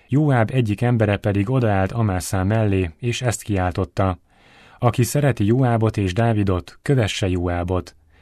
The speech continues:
Amászá vérbefagyva feküdt ott az országút közepén. Amikor az az ember látta, hogy az egész nép megállott, félrehúzta Amászát az útról a mezőre, és rádobott egy ruhát, mert látta, hogy mindenki megáll, aki odaér.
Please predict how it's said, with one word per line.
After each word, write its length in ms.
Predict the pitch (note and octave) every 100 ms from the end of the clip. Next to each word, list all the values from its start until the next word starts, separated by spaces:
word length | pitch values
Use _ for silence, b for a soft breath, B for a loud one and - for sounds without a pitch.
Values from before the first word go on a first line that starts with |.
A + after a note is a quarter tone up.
| b b b b
Amászá 580 | B2+ C#3 A#2+ G#2 A2 F#2+
vérbefagyva 680 | G2+ C#3 G#2+ F2+ G2 F2+ F#2
feküdt 400 | A#2 A2 G2 F#2+
ott 180 | F2
az 180 | F#2 F2+
országút 540 | G#2+ F#2+ G2+ F2+ F2+ -
közepén. 560 | F#2+ F#2 - F#2+ F#2+ - b b b b b b
Amikor 500 | A#2 A#2 A#2+ A#2+ -
az 140 | A#2+
az 120 | A2+ B2+
ember 320 | C3 A2+ G#2+
látta, 340 | B2 B2 A#2
hogy 180 | G#2+ G#2+
az 120 | G#2+
egész 320 | B2+ A2 G2
nép 220 | - F#2+ G#2+
megállott, 720 | A2+ A2+ G2+ G2 F2 - -
félrehúzta 680 | - C3+ C3 G#2+ G#2 G2 A2+
Amászát 580 | A2+ A2 G#2 - G2+ F#2+
az 140 | F#2
útról 380 | C3 A#2 - G#2
a 60 | F#2
mezőre, 560 | G2+ A2 A2 G2+ F2+ b b b b b
és 300 | A#2+ A#2 -
rádobott 520 | D3 B2 G#2 F#2 -
egy 100 | F#2
ruhát, 480 | A2 G#2+ G2 F2+ -
mert 240 | G#2 F2 A2+
látta, 360 | A#2+ A2+ A2+
hogy 140 | A2 G#2+
mindenki 440 | A2+ F#2 E2 F#2+
megáll, 360 | F#2+ G2+ G2 F#2+
aki 200 | - A2
odaér. 540 | G2 F2+ F2 F2+ F2+